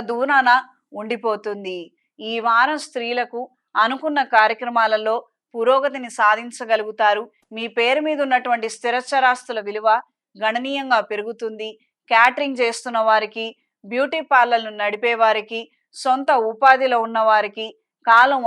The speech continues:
అనుకూలంగా ఉంటుంది. ప్రభుత్వ తరపు నుంచి మంచి పథకాలు, హామీలు,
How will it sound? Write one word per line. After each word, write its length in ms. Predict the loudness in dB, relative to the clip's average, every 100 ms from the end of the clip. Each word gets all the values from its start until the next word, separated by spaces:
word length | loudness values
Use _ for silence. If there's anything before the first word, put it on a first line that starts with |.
| -2
అనుకూలంగా 600 | -4 -4 -2 0 2 2 2
ఉంటుంది. 400 | -2 -8 -6 -10 -10 _ _ _
ప్రభుత్వ 440 | -2 0 -2 0 2
తరపు 340 | 2 0 -4 -10
నుంచి 300 | -12 -10 -10 -10 _ _
మంచి 280 | -2 -2 -2
పథకాలు, 580 | 0 2 4 6 6 6 0 _ _ -4
హామీలు, 560 | 4 4 4 -2 -4